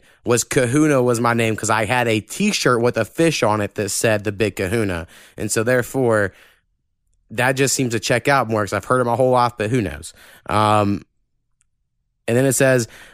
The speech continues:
"My nickname, yes, one is forty-four years old, and the other one, thanks to your dad, is thirty-four years old.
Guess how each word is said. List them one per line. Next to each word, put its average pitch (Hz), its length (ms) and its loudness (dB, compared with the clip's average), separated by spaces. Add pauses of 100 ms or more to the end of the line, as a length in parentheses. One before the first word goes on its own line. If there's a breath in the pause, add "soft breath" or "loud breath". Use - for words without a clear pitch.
"My 156 240 4
nickname, 127 680 2
yes, 131 400 2
one 139 300 0
is 127 120 0
forty-four 131 540 2
years 120 280 2
old, 131 220 2
and 113 100 -2
the 117 100 2
other 135 240 2
one, 117 300 2
thanks 123 340 -2
to 113 120 -4
your 110 180 2
dad, 117 360 2
is 101 140 -2
thirty-four 127 560 0
years 98 240 0
old. 107 320 2